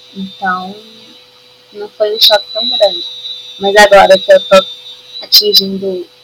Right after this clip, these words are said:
outras pessoas, talvez se eu vi-, vier a falar sobre isso, talvez choque um pouquinho,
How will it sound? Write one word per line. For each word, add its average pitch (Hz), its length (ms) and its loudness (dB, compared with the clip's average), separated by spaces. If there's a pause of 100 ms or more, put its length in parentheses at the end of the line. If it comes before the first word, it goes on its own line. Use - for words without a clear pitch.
(400)
outras 262 460 4
pessoas, 226 720 4
talvez 190 480 2
se - 160 2
eu 202 80 0
vi-, 185 360 -10
vier 175 320 2
a 180 100 -2
falar 180 480 4
sobre 226 260 2 (220)
isso, - 220 2
talvez 220 480 2
choque 233 320 2
um 240 60 -6
pouquinho, 247 460 -10